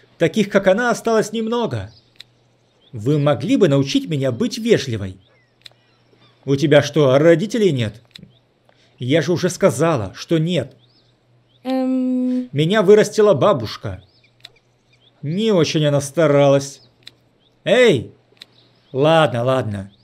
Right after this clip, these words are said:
Speaker 1: Но я не имею дел ни с кем, кто не является клиентом банка.
Speaker 2: Тьфу.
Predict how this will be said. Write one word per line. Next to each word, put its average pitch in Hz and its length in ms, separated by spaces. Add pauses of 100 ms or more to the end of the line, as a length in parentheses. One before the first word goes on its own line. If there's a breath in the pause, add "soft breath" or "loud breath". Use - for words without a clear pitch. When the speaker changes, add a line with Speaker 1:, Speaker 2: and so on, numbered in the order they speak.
(800 soft breath)
Speaker 1:
Но 139 120
я 220 160
не 233 200
имею 160 260
дел 147 240
ни 143 100
с 143 120
кем, 240 280
кто - 180
не 156 80
является 160 480
клиентом 170 560
банка. 120 580
Speaker 2:
Тьфу. 254 640